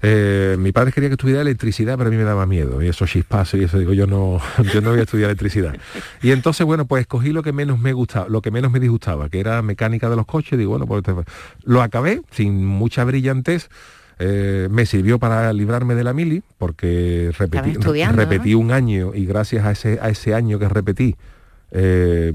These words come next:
Speaker 1: tuve que pedir una prórroga en la mili y me libré por haber pedido esa prórroga, porque un,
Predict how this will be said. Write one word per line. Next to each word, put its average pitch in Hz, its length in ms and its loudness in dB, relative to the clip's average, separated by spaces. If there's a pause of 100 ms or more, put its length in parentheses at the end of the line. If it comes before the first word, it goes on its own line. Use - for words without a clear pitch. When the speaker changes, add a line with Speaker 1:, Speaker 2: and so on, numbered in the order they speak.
Speaker 1:
tuve 101 200 2
que 101 120 -2
pedir 101 260 2
una 98 160 0
prórroga 104 280 0
en 98 60 0
la 101 60 0
mili 110 300 0
y 104 120 0
me 92 140 0
libré 85 340 0
por 87 140 -2
haber 92 180 0
pedido 107 200 0
esa 107 180 -2
prórroga, 113 400 -2 (340)
porque 104 240 0
un, 120 160 2